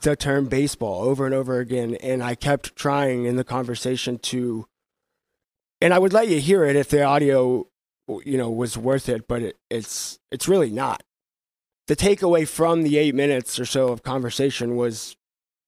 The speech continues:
"No, this is not a concern." And remember, this is back in the fall of twenty twenty-two. Now a complaint comes up in February twenty twenty-three about the same exact issue, and it's caught the attention.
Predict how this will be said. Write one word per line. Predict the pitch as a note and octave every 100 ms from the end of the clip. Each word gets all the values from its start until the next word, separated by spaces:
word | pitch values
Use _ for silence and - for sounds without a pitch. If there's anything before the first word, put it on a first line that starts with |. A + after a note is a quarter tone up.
| -
"No, | C#3 D#3+ E3+ F3
this | D3+ C#3
is | C#3+
not | C#3+ D3
a | D3
concern." | C#3+ B2+ - C3 G2+
And | G#2
remember, | C3+ E3+ G3+
this | D#3 D#3+ E3+
is | C#3
back | D#3+ F3
in | F3
the | C#3
fall | - C#3+ E3+
of | F3
twenty | - E3 E3
twenty-two. | - D#3 D3 - D3+ G#2+ - _ _ _ _ _ _
Now | C#3 D#3+ G#3
a |
complaint | - G3 - - A3 E3+ - - - _ _ _ _
comes | - E3+ D#3+
up | D#3 D#3+
in | C#3+
February | - D#3 D#3+ E3+ D#3 D3+
twenty | D3 D3+ D#3+
twenty-three | C#3+ D3+ D3 B2 C#3
about | C#3+ B2+ C3
the | -
same | B2+ - D3+ D#3+
exact | D3 B2 C3 C3
issue, | C#3+ D#3+ - A#2+ A#2+ - _ _ - _ _
and | - E3
it's | D3+
caught | - - D3+ E3+ -
the | E3+ D#3+
attention. | B2 - G#3 G#3+ - G2 A2 A2+